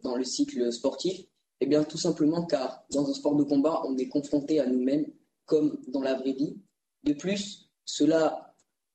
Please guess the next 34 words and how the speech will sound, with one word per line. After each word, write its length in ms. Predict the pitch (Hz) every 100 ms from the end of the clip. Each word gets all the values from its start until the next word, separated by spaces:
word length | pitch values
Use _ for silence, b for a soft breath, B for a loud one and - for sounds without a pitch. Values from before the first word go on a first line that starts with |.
| _ _ _ -
apporterait 480 | 160 185 180 180 175
aux 180 | 156
enfants 420 | 156 151 175 165 170
un 100 | 131
pouvoir 320 | 135 156 156
de 100 | -
self-défense 920 | 127 - 160 - 151 147 170 170 - - _ _ _
et 220 | 135 127
cela 240 | - 131 135
leur 180 | 135
permettrait 640 | 143 135 135 - 151 143 - _ _ _ -
justement 380 | 131 143 139 143
de 100 | 127
se 140 | -
défendre, 400 | 127 - 151 139
par 100 | 120
exemple, 300 | 123 131 117
dans 120 | 120
des 140 | 117 123
situations 500 | - - 131 135 127
de 160 | 123 123
harcèlement 580 | - 131 127 135 135
ou 80 | 131
de 140 | 117 123
danger. 580 | 127 127 139 160 - - _ _ _
Et 80 | 143
de 140 | 139 147
plus, 500 | 170 208 - - _ _
cela 300 | - 151 170
pourrait 180 | 165 170
faire 220 | 170 151
naître 400 | 156 180 - - _ _ -
des 100 | 139
passions 560 | 156 151 - 165 -